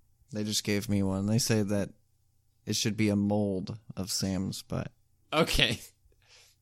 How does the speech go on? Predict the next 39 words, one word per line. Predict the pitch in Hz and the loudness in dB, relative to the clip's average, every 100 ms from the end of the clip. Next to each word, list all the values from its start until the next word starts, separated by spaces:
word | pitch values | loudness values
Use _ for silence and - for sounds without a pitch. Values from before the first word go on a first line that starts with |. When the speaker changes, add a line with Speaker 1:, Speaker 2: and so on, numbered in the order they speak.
| _ _ | _ _
Speaker 2:
That's | 139 139 - | -2 0 2
it. | 120 113 - _ _ _ _ _ _ _ - | 0 0 -6 _ _ _ _ _ _ _ -6
I'm | 139 | -2
doing | 147 156 139 | 2 2 4
my | 127 127 | 2 4
own | 143 131 | 2 0
design. | 120 113 101 104 - - - | 0 0 0 -4 -8 -18 -12
<laughs> | - - - - - - - - - - - - - - - - _ - | -4 0 0 0 -2 -8 -16 -16 -16 -16 -18 -20 -20 -20 -20 -20 _ -6
Let | |
me | 147 | -2
tell | 143 147 | 2 4
you | 127 | 4
what | 113 | 2
my | 107 110 123 135 | 0 0 2 2
design | 131 107 107 101 95 | 2 0 2 2 0
is | 95 - | -2 -2
as | 113 110 | -2 -2
the | 113 | -2
investor, | 95 90 104 117 - - 87 - _ _ _ _ _ _ - | -4 -4 -2 2 2 0 -10 -16 _ _ _ _ _ _ -10
and | 104 95 | -8 -4
the | 90 | -2
Speaker 1:
Oh, | 92 | 0
Speaker 2:
designers | 104 90 95 95 117 | 2 2 0 0 -2
Speaker 1:
yeah? | 127 | -2
Speaker 2:
can | 107 95 | -4 -4
figure | 98 85 87 | -6 -4 -6
it | 85 | -6
out. | 82 - _ _ _ _ _ _ | -8 -12 _ _ _ _ _ _
I'm | 120 135 127 | 0 0 2
disappointed | 147 147 143 - 147 123 101 | 2 2 0 -2 -2 0 -2
because | 107 98 117 101 | -6 -4 -2 -2
you | 117 165 | -6 -4
guys | 131 98 92 | 0 0 0
are | 95 | -4
stuck | - - 95 101 | -6 -6 -6 -6
in | |
the | 90 | -10
three-dimensional | 85 113 95 90 95 117 104 85 | -8 -8 -6 -6 -6 -6 -8 -10
plane. | - 76 50 | -12 -14 -14